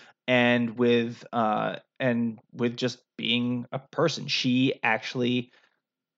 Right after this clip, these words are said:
likes being a wolf better than she does, like, being a human being, and a lot of times will think, like, "What if I just stay a wolf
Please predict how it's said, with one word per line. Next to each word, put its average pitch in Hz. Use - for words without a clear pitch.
likes 117
being 120
a 113
wolf 110
better 117
than 123
she 117
does, 110
like, 113
being 113
a 113
human 120
being, 143
and 113
a 123
lot 113
of 117
times 120
will 117
think, 117
like, 110
"What 120
if 127
I 135
just 135
stay 117
a 117
wolf 110